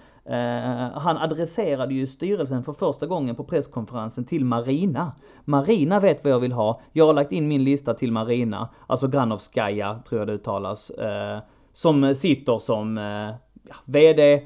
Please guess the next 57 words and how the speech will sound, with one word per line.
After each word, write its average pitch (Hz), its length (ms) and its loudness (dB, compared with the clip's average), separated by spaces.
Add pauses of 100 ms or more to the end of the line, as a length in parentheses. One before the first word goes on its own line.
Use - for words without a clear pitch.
(100)
sportchef, 139 600 2
<laughs> 185 120 6
vi 190 60 10
vet 165 240 8
inte 160 180 4
riktigt. 143 420 0
Men 147 120 4
hon 165 160 2
har 135 260 2 (120)
en 139 140 0
högt 135 300 2
upp-, 131 260 2
uppsatt 127 440 -2 (160)
position 113 600 -2
i 110 240 -2
Roman 113 280 -2
Abramovic 107 720 -6
hierarki. 117 680 -6 (440)
Ehm, 120 720 0
och 170 140 2
det 180 100 4
var, 165 100 2
det 175 160 0
tyckte 190 260 -4
jag, 165 240 2
vet 185 200 0
inte 185 120 -2
riktigt 202 200 -6
vad 160 60 0
jag 143 60 0
ska 160 100 -6
<laughs> 147 140 -4
dra 170 140 4
för 151 80 -4
slutsatser 160 600 -2
av 113 300 2
det. 107 180 -4 (300)
Men 147 200 2
det 147 100 6
lät 156 320 2
personligt 131 560 4
på 135 80 2
ett 139 100 0
annat 147 200 -4
sätt. - 360 -8 (160)
Innan 175 220 -4
har 147 80 0
han 147 100 0
alltid 143 360 0
sagt 131 240 -2
att 120 100 -2
styrelsen 147 560 0
vet 139 200 0
vad 127 80 2
jag 117 60 2
vill 117 100 0
ha. 110 300 -2